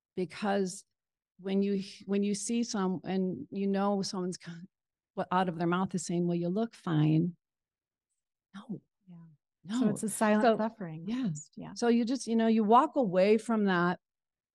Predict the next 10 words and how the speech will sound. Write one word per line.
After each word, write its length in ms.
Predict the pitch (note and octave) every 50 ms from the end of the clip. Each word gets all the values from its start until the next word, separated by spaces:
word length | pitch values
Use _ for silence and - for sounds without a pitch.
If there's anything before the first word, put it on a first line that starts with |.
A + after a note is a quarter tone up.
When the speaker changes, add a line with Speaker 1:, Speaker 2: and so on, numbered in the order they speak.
| _ _ _
Speaker 1:
from 200 | - A#3 A#3+ A#3+
that 220 | A#3 A#3 A#3+ A3+ -
energy, 640 | - F3 E3 D#3 D#3 D#3 D3 D3+ D#3 D3 D#3 E3+ F3 - _ _ _ -
because 320 | - F#3 - G3+ G3+ F#3+ E3+
that's 220 | G#3 F#3 F#3 -
not 180 | G3+ F#3 F3 D3+
the 80 | F3 -
energy 520 | - E3+ D#3+ D#3 D3+ D3 C#3+ D3 C3+ C3
I 100 | C3+ C3+
needed. 440 | C#3+ C#3+ D3 C#3+ C#3+ D3 D3 C#3+